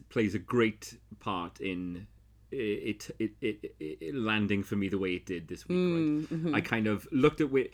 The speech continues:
Speaker 1: th-, this came pre-Nolan.
Speaker 2: Yeah.
Speaker 1: So it was before all of the somber,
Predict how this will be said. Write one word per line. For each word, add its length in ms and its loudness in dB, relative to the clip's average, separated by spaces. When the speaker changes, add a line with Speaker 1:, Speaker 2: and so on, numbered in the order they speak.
Speaker 1:
th-, 380 4
this 200 6
came 280 6
pre-Nolan. 1000 2
Speaker 2:
Yeah. 260 6
Speaker 1:
So 400 6
it 140 6
was 140 2
before 400 2
all 160 6
of 120 0
the 420 2
somber, 1080 2